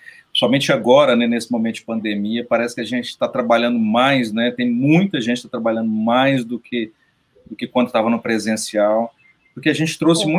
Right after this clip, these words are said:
Speaker 1: muita coisa do nosso presencial pra dentro de casa, né? Então, a gente tá trabalhando muito, mas muito mais, né?
Speaker 2: É.
Speaker 1: É, vocês são as vitoriosas, tá? Levanta as mãos, que vocês são as vitoriosas. Vocês dão conta de fazer coisas assim que eu vou te falar.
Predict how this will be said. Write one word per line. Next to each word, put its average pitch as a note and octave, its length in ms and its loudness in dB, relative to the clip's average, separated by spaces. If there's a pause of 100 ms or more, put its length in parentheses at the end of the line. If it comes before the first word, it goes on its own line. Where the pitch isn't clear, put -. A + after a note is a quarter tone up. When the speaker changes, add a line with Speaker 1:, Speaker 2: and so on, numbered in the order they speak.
Speaker 1:
muita G3+ 160 -2
coisa D#3 260 4
do C#3+ 100 -4
nosso C3 680 2
presencial C#3+ 640 2
pra F3 100 -2
dentro F3 220 -2
de - 60 -12
casa, C#3+ 460 2
né? A#2 180 -4
Então, D3 280 -6
a E3 60 -4
gente E3 180 -8
tá - 80 -6
trabalhando D#3 500 -2
muito, D#3 520 0
mas D#3 120 -6
muito C#3+ 320 -8
mais, A#2+ 480 -4 (380)
né? A2+ 340 2
Speaker 2:
É. G3 340 -8 (220)
Speaker 1:
É, A2 320 2
vocês B2 460 2
são C#3 160 4
as B2+ 80 2
vitoriosas, A2+ 960 4
tá? G#2+ 300 4
Levanta G5 480 4
as F4+ 100 0
mãos, C#4+ 260 2
que A#2+ 180 2
vocês B2 360 -2
são B2+ 160 -2
as A#2 80 -4
vitoriosas. A#2 640 0
Vocês A2+ 260 -6
dão B2+ 180 0
conta B2+ 280 -2
de A#2+ 100 -12
fazer A#2 360 -2
coisas B2 460 -2
assim B2+ 280 -4
que - 80 -18
eu A#2+ 40 -12
vou B2+ 80 -6
te - 80 -16
falar. A#2+ 280 4